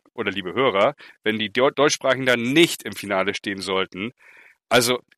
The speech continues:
Kyrgios, Monfils, würde ich auch Eintritt für zahlen. Musetti, de Minaur, den ich beim Laver Cup sehr vermisst habe, obwohl ich, also ich war in Berlin vor Ort,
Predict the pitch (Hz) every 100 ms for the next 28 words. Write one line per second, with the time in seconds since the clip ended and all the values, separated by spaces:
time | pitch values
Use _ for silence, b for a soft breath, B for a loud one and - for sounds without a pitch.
0 | _ - 131 165 - 240 127 127 135 -
1 | - 110 117 - 175 117 147 190 - -
2 | _ _ _ _ _ - 147 151 139 123
3 | 117 110 - 98 113 101 120 101 104 143
4 | 175 B B B - 131 131 160 - 113
5 | 101 151 147 147 156 165 147 131 135 -
6 | 131 123 135 170 160 - 151 113 107 151
7 | 175 160 151 202 - 95 95 131 170 120
8 | 104 131 131 - - - 107 113 120 127
9 | 117 113 143 139 120 113 -